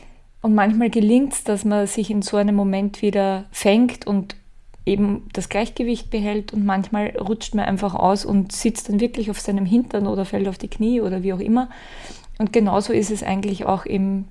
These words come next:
Zuge des Genesungsprozesses, wenn man einen Rückfall hat. Es gibt Momente oder Tage, die, in denen es einem schlechter geht, wo man eine gewisse Imbalance spürt, in de-, in den Momenten, in denen man ein bisschen strauchelt.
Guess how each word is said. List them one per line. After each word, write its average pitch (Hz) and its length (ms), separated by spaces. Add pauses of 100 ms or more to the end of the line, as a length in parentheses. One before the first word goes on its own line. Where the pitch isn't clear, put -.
Zuge 196 260
des 196 180
Genesungsprozesses, 196 1200
wenn 185 100
man 190 120
einen 190 120
Rückfall 190 460
hat. - 200 (480)
Es 190 160
gibt - 240
Momente 208 800
oder 180 240
Tage, 196 460
die, 196 240
in 196 220
denen 190 240
es 185 80
einem 180 160
schlechter 226 440
geht, 214 320 (640)
wo 180 220
man 185 340
eine 180 160
gewisse 180 360
Imbalance 208 640
spürt, 202 540
in 190 240
de-, - 180
in - 320 (240)
den 196 140
Momenten, 196 480
in 190 100
denen 190 240
man 185 140
ein 180 40
bisschen 190 240
strauchelt. - 680